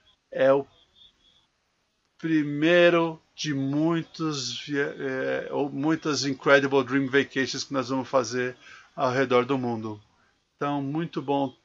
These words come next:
tempo de estar aqui, ter essa Travel Talk com você essa noite, especialmente para as pessoas que estão aqui no B D Dream Vacation. Também, eu queria enfatizar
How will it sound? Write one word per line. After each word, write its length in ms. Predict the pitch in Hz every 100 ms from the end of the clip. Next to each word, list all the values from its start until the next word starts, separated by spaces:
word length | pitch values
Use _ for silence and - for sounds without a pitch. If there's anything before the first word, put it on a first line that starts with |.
| _ _ _ _
tempo 360 | 160 151 139
de 80 | 139
estar 220 | - 143
aqui, 420 | 123 - 156 151 143 _ _ _ _ _ -
ter 180 | 151
essa 240 | 143 - 139
Travel 400 | - 156 139 135
Talk 240 | 147 135
com 160 | - 139
você 280 | 139 - 135
essa 200 | - 127
noite, 480 | 123 143 135 147 - _ _
especialmente 1080 | - - 156 - 135 123 131 143 - 147 135 _ _ _ _ _ _ -
para 100 | 135
as 100 | -
pessoas 640 | 131 - 143 143 - - _ _ _
que 80 | -
estão 240 | 135 - 143
aqui 240 | 135 143
no 100 | 139
B 140 | 131
D 160 | 127 131
Dream 380 | 120 113 131 123
Vacation. 640 | 135 123 127 113 - 107 120 _ _ - -
Também, 540 | - 180 139 147 160 147 _ _ _ _ _ _ _ _ _ _ _ _ _ _ - 392 _ _ _ _
eu 160 | 139 139
queria 460 | 160 151 156 160 147
enfatizar 600 | 139 156 131 139 139